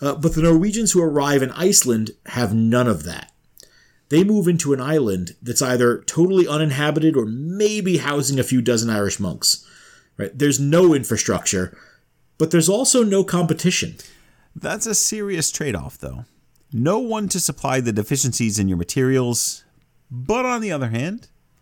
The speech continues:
Speaker 2: no real competition for what resources are there, at least for the first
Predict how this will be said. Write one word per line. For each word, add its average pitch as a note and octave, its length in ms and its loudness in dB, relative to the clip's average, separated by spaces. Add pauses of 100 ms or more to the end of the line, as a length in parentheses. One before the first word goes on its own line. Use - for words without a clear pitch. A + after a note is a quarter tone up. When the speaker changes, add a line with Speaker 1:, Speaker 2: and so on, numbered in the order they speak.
(160)
Speaker 2:
no F2 280 0
real G2 240 0
competition B2+ 600 -4
for C3 400 0
what B2+ 240 -2
resources C#3+ 440 -2
are D3 120 2
there, F3+ 260 -2
at G#2+ 100 -6
least F3+ 220 -6
for D3+ 160 -6
the C#3+ 160 0
first - 540 -4